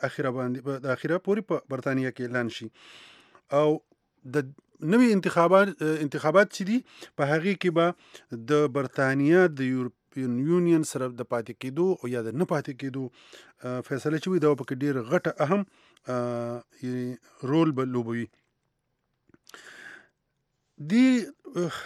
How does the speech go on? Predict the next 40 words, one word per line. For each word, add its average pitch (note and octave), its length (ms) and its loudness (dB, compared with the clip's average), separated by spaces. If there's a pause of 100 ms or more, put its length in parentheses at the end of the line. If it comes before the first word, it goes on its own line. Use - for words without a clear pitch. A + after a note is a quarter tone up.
(120)
خبر F#3 300 4
کې، G3 280 0 (300)
ا، D3+ 420 2 (180)
دا F3 240 6
هم، F3+ 320 2 (420)
ا، C3 60 -6
اوس C#3 360 -4
و-، C#3 40 -12
ویل C#3+ 460 -2
شوي A3 260 -2
دي G3 120 -2
چې D#3+ 260 -2 (400)
که D3 320 0
چېرې G#3 200 2
لیبر F#3 340 4
پارټي F#3 560 0 (120)
او C#3 140 -2
کنزرویټیو D3+ 640 0
ګوند، E3+ 320 2
ا، - 760 -8
کې - 160 -12
چې D3+ 120 -6
څه - 100 -8
اوس D#3 180 -2
روان F#3 360 4
دي، D3+ 140 -2 (440)
نو D3 280 2
هغه F3+ 200 4 (140)
په F3 80 0
خپل A3+ 320 0
ځای، E3+ 200 4 (280)
خو - 160 -10
د C#3 80 -4
سکاټلینډ F#3+ 760 0 (260)
اوله F#3 280 6
وزیره C#3+ 440 2 (420)
نیکولا D#3 600 2
س-، - 140 -10 (280)
ا، C3 240 -4
سټرجن D#3 640 2